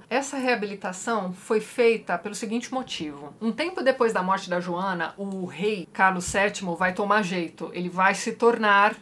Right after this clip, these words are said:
finalmente, aquele rei guerreiro medieval que ele deveria ter sido desde o início. Então, ele vai comandar exércitos, ele vai tomar Paris de volta.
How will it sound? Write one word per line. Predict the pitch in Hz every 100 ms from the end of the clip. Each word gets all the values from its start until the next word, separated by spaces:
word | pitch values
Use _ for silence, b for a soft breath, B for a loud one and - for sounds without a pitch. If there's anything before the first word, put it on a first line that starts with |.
| -
finalmente, | - 208 220 220 190 196 - 233
aquele | 196 190 - 196 196 202 190 180
rei | - 208 208 220
guerreiro | 190 208 185 185 190 202 208
medieval | 202 185 190 185 180 170 180 190 180
que | 185
ele | 180
deveria | 185 180 180
ter | 185 190
sido | 202 175
desde | 180 185 208
o |
início. | 196 160 - 180 - -
Então, | 202 208
ele | 247 311
vai | 220 214
comandar | 254 208 202 196 196
exércitos, | 247 208 190 185 180 180 185 180
ele | 196 202
vai | 175 185 208
tomar | 220 247 226 196 208
Paris | - 196 185 190 180
de | -
volta. | 196 190 185 190 180 - 180 180